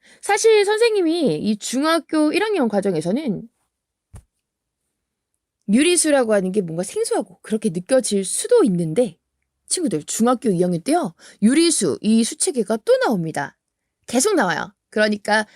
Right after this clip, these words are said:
잘 기억해두세요. 유리수. 유리수라고 하는 것의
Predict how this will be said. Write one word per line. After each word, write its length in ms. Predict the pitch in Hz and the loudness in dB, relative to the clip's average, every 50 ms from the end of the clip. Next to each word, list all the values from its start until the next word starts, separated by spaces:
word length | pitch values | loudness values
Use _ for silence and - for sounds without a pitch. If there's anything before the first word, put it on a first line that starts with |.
| _ _ | _ _
잘 220 | - - 202 190 | -6 -2 -2 -2
기억해두세요. 720 | 190 - 180 180 - 202 180 185 - 160 160 233 349 427 - _ _ _ _ _ - 190 | 0 0 -2 0 0 -2 -4 -4 -4 -4 -2 -2 -2 -4 -8 _ _ _ _ _ -2 0
유리수. 1080 | 233 254 262 277 277 269 - - 180 220 226 226 226 - - - - 160 151 208 403 - _ _ _ _ _ - - - - - _ - | 0 2 2 0 -2 -4 -6 -6 -2 0 0 0 -2 -4 -8 -8 -8 -6 -6 -8 -8 -10 _ _ _ _ _ -20 -20 -20 -20 -14 _ 2
유리수라고 840 | 196 233 294 349 370 392 381 - 359 349 339 269 214 196 185 233 | 2 4 4 4 4 4 2 2 2 2 2 2 2 2 2 2
하는 240 | 220 220 214 208 208 | 2 2 2 0 0
것의 560 | 202 165 165 - 247 262 254 247 254 247 - | 0 0 0 0 2 2 2 2 0 -2 -6